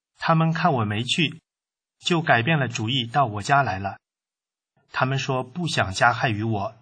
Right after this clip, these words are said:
但是我发资料让他们感到很为难，要我父亲看好我。我明白是我向内找，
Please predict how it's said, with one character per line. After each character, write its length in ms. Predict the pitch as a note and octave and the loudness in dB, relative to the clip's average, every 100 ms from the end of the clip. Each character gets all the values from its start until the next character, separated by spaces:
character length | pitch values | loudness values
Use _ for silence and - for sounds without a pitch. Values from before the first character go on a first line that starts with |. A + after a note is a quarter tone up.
| _ _ _ _ _ _ _ | _ _ _ _ _ _ _
但 180 | C#3+ C#3 | 4 4
是 240 | - C3+ | 0 0
我 160 | A#2 A2 | 0 2
发 180 | C3 C3+ | 4 4
资 140 | D3 | 2
料 140 | C#3 | 0
让 180 | A#2+ C3 | 2 -2
他 80 | A#2+ | 0
们 160 | C#3 C3+ | -4 0
感 180 | A2 | 2
到 160 | A#2 B2 | 2 0
很 220 | A2+ A2+ | -2 -4
为 160 | G#2 A2+ | -2 0
难， 320 | C#3+ G2 A#2 _ _ _ _ _ _ _ _ _ | 0 -2 -10 _ _ _ _ _ _ _ _ _
要 120 | D#3+ | 0
我 140 | C3+ | 2
父 200 | A#2+ - | -4 -4
亲 280 | D3+ D#3 D3 | -4 -2 -4
看 340 | D3 - E3 E3 | -6 -4 -4 -2
好 200 | - A2 | -2 -2
我。 360 | G#2+ G2+ - _ _ _ _ _ _ _ _ _ _ _ _ | -2 -4 -8 _ _ _ _ _ _ _ _ _ _ _ _
我 160 | B2+ A#2+ | 0 2
明 220 | A#2 D3+ | 2 2
白 220 | C3+ G#2+ | 0 0
是 200 | - E3 | -4 -2
我 140 | B2 | -2
向 260 | A2+ - D3+ | -2 0 2
内 160 | D#3+ A#2+ | 2 2
找， 320 | G2+ F#2+ | 0 -2